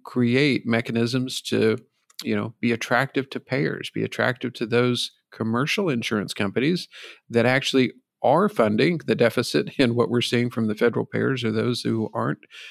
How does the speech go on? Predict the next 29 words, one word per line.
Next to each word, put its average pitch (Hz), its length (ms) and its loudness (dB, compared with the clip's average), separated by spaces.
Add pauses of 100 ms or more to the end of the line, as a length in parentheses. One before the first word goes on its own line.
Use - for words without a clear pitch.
(280)
uh, 110 160 -2
coming 120 320 0
in. 123 360 0 (360)
Uh, 117 120 2
there 131 220 4
are 190 140 4
nuances 131 480 4
there 135 240 4
that, 113 180 4
that 117 300 2
as 127 400 0
collectively 113 800 -2 (160)
make 123 240 0
a - 20 2
difference 117 480 -4
in 107 120 -2
the 107 80 -4
way 113 200 -2
that 113 160 -4
we 117 100 0
would 110 220 -4
think 117 260 -4
going 113 320 -2
forward 123 560 -2 (1200)
in 123 140 4
how 117 160 4
we 113 120 6
provide 117 440 -2
care. 120 440 0